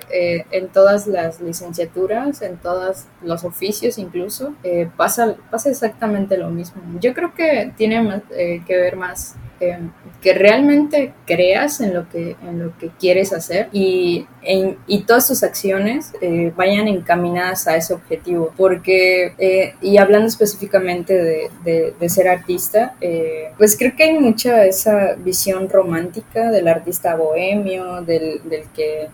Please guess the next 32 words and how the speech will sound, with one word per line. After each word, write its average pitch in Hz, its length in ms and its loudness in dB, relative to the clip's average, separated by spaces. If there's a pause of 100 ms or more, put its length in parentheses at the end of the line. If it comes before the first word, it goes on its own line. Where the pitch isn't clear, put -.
(100)
anda 165 200 -2
borracho 170 680 0
o 156 800 -4
el 165 160 -8
que 165 120 -6
se 170 160 0
droga 175 540 4
para 165 260 -2
la 160 60 -8
inspiración 180 1000 -6
y 165 100 -6
que 156 320 -6
de 180 120 0
vez 180 160 2
en 185 120 2
cuando 170 240 0
le 165 120 0
caen 165 280 0
las 151 200 -2
musas. 196 880 -2 (180)
O 190 40 4
sea, 202 300 10
<laughs> - 1000 -2
eh, 185 560 4
yo 226 120 6
creo 262 140 4
que 294 80 4
hay 294 100 2
que 294 100 8
romper 208 480 2
con 175 180 0
eso 285 460 -2